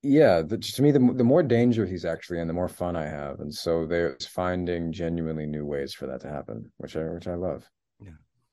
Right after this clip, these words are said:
Speaker 2: But even hearing you play with the voice, especially in this season,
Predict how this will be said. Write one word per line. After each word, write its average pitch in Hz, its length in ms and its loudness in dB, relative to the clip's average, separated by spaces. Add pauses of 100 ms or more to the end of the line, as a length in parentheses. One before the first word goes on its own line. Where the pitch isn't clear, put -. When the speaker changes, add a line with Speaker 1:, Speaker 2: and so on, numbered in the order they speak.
(400)
Speaker 2:
But 117 100 -2
even 107 220 0
hearing 107 280 2
you 98 100 0
play 92 580 -4 (720)
with 90 300 -4 (500)
the 90 120 -8
voice, - 680 -6 (600)
especially 113 440 -2
in 82 60 -4
this 85 140 -6
season, 80 320 -12